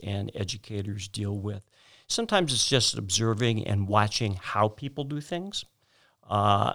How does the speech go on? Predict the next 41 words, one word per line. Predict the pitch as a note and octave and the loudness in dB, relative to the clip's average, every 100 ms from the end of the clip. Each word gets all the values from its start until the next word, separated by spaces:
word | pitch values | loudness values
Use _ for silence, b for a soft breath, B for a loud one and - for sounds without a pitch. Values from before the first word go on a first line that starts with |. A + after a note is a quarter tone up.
| - | -4
and | A2+ G#2 | -2 0
asking | G#2+ A2 - A2 | 2 2 0 -2
yourself, | G#2+ A2 | -2 -2
"Why | G2+ G2+ G#2 A2 | -4 -2 4 4
did | A2+ A#2 | 4 2
they | A2 | 2
do | G#2 F#2 A2 | 2 2 0
it | A#2 | 0
that | C3 A#2 G2+ | 0 -2 0
way?" | B2 A#2+ | -2 0
So | A#2 A#2 | 0 0
it's | A2 - | 0 2
a, | A2 | 2
it's | - - | 0 -2
a | |
reflection | G#2 G#2 - C3 B2+ - - G2 | 0 0 2 4 4 4 -2 -2
kind | F#2 G#2+ G2+ | -2 0 0
of | F#2+ | -2
thing, | - G#2 G#2 F#2+ B B B B - | -2 0 0 -2 B B B B -4
uh, | G2 F#2+ F#2+ G2 G2+ | 0 2 2 0 0
where | A2+ - G#2+ G#2 G#2 | -2 0 2 2 0
you, | A2 A2 | -2 -2
you're | - A#2+ | -2 2
not | C#3 | 2
just | C3 A#2 G2 | 2 -2 2
watching | A2 A2+ - A2+ G2+ | 6 6 4 -2 0
things | A2 G2 | 0 0
go | - F#2+ | 0 2
by, | G#2 A2 | 4 4
you're | G#2 G#2 | 2 2
asking | G#2 G#2+ - G2+ | 2 0 -2 -4
yourself | G2+ - | -4 -4
the | - | -8
question, | G2+ G2+ G#2+ | -10 -8 -10
"Why | A#2+ D#3+ | -6 -4
did | G3 F3 | -2 -4
he | C3+ | -2
do | C#3+ | -2
it | A#2+ - | -4 -6
that | - | -10
way? | - F#2+ | -10 -16